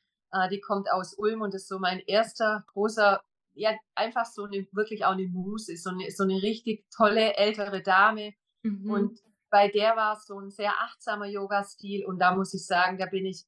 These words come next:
Speaker 1: einfach, ja, ich hab mich total verliebt in ihre Art, in, in wie sie unterrichtet.
Speaker 2: Mhm.
Speaker 1: Und, ähm, dann hab ich,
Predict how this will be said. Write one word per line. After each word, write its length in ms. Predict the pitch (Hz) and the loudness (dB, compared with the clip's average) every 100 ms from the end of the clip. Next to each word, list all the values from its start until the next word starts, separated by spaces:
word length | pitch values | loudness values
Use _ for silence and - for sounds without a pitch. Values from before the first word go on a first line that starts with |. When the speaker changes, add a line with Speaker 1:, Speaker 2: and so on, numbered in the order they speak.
| - | 0
Speaker 1:
einfach, 440 | 185 214 226 226 | 2 4 2 2
ja, 100 | 226 220 | 2 2
ich 80 | |
hab 140 | 214 214 | 0 -2
mich 120 | 202 | -12
total 360 | - 202 208 220 | -12 -2 0 0
verliebt 440 | 220 214 240 - | -2 -6 -6 -6
in 240 | 208 202 196 | -6 -4 -2
ihre 240 | 196 196 | -2 0
Art, 400 | 165 190 208 226 202 | 2 4 6 4 0
in, 280 | 190 196 190 | -16 -18 -18
in 60 | |
wie 120 | 202 | -16
sie 180 | - - | -16 -14
unterrichtet. 680 | 196 190 196 226 - 214 208 _ _ _ _ | -14 -12 -2 -2 0 0 -2 _ _ _ _
Speaker 2:
Mhm. 480 | 214 190 214 220 - | -4 -2 -2 -4 2
Speaker 1:
Und, 360 | 208 196 196 196 196 | 6 8 8 6 6
ähm, 680 | 196 196 190 190 190 190 185 _ _ _ _ _ _ _ - | 8 10 10 8 6 4 -2 _ _ _ _ _ _ _ 2
dann 200 | 208 220 | 4 6
hab 140 | 233 | 4
ich, 280 | 277 277 - | 0 -10 -18